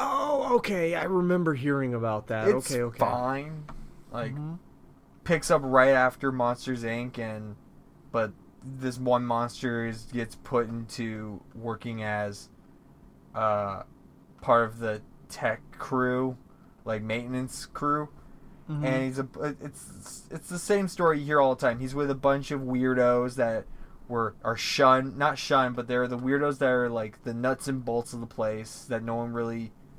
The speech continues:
Speaker 2: talks about. But he
Speaker 1: Mm-hmm.
Speaker 2: wants to be on the scare slash laugh floor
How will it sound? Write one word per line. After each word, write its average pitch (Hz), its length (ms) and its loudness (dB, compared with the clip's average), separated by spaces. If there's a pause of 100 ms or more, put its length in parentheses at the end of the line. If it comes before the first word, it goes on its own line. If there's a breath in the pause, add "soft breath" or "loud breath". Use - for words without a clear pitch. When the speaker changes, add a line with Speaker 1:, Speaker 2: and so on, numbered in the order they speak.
Speaker 2:
talks 117 340 2
about. 101 500 2 (480 soft breath)
But - 140 -2
he 131 120 2
Speaker 1:
Mm-hmm. 139 100 6
Speaker 2:
wants 139 220 4
to 135 100 -4
be 127 260 2
on 123 200 4
the 113 280 -2
scare 123 600 2
slash 123 500 2
laugh 107 400 0
floor 107 580 -4